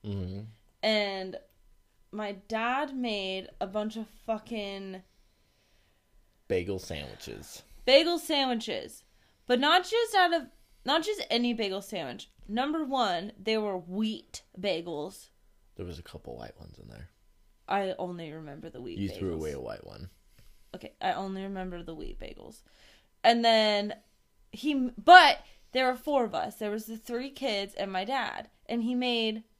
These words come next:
Speaker 2: you, me, Tasha, and my dad. And he made, like, nine fucking sandwiches. He made so many sandwiches.
Speaker 1: It's an eight-hour hike for normal people. Anyways.
Speaker 2: Okay, but still.
Speaker 1: No,
Speaker 2: we
Speaker 1: I'm just letting him know.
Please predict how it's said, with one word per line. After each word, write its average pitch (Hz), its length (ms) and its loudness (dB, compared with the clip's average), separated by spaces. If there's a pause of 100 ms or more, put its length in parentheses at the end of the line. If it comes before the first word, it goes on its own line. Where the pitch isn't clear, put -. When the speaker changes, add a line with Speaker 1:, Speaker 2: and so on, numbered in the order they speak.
(500)
Speaker 2:
you, 196 220 -12
me, 208 160 -6
Tasha, 190 560 -4
and 185 100 -6
my 180 100 -8
dad. - 320 -6 (340)
And 269 120 0
he 285 120 2
made, 285 240 -2
like, 330 220 -2 (160)
nine 269 520 2
fucking 277 440 0
sandwiches. 240 720 -4
He 254 140 -10
made 285 220 -2
so 277 320 -2
many 269 180 -6
sandwiches. 254 760 -8 (200)
Speaker 1:
It's 117 180 0
an 110 80 0
eight-hour 90 440 2
hike 58 360 -8 (100)
for 85 160 -8
normal 73 340 -8
people. - 420 -12 (200)
Anyways. 67 380 -12 (380)
Speaker 2:
Okay, 208 180 -10
but 185 220 -8
still. - 540 -10
Speaker 1:
No, 214 120 2
Speaker 2:
we 226 140 -2 (320)
Speaker 1:
I'm 104 120 2
just 98 180 -6
letting 78 200 -4
him 64 140 -12
know. - 100 -14